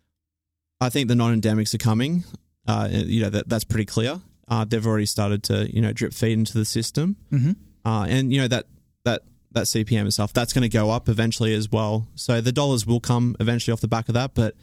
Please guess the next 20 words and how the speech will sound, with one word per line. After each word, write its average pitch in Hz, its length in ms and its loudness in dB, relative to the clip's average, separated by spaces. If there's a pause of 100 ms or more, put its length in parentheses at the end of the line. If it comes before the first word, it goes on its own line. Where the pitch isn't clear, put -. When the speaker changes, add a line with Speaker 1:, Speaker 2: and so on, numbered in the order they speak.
(240)
Speaker 1:
at 120 100 -2
the 117 80 0
same 113 240 0
time, 110 240 0
while 113 120 0
that's 110 200 -2
scaling, 107 400 0
so 110 220 0
is 104 260 -2 (300)
all 117 100 0
your 110 120 0
costs 107 460 -2
is 120 140 0
already 110 300 0
going 107 240 0
up 98 160 -4
as 107 140 0
well. 101 180 0
So 110 320 0 (140)
Speaker 2:
Mm. 127 260 2